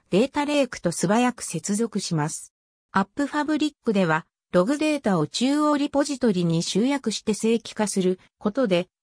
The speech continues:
アイティーチームとセキュリティチームがサーズアプリケーションをより簡単に管理して保護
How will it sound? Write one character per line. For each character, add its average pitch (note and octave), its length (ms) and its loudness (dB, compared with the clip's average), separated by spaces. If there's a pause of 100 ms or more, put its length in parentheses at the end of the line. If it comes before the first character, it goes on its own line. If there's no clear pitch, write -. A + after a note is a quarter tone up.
ア G#3+ 120 0
イ D4 100 -2
テ - 80 -4
ィ D4+ 100 0
ー C#4+ 60 -8
チ D#4 140 -2
ー C#4+ 100 0
ム G#3 100 4
と F3+ 140 -2
セ F3+ 160 -4
キ B3+ 140 -2
ュ C#4 40 0
リ C#4 120 -4
テ A#3+ 100 -2
ィ A3+ 60 -4
チ B3+ 120 -2
ー A#3+ 100 4
ム G3 120 2
が D#3+ 180 0 (240)
サ A3+ 200 2
ー D4+ 40 2
ズ D4 160 -2
ア C#4 100 -2
プ C#4+ 140 -4
リ C4+ 160 -4
ケ D4+ 220 0
ー - 20 -2
シ C4+ 140 0
ョ A#3 40 4
ン G3 120 4
を D#3+ 80 4
よ D#3 160 2
り G#3+ 100 0
簡 G#3 240 -2
単 B3+ 300 0
に A#3+ 100 2
管 C#4+ 240 -2
理 B3+ 140 0
し - 100 -6
て E3+ 120 -2
保 G3 160 0
護 D#3+ 240 2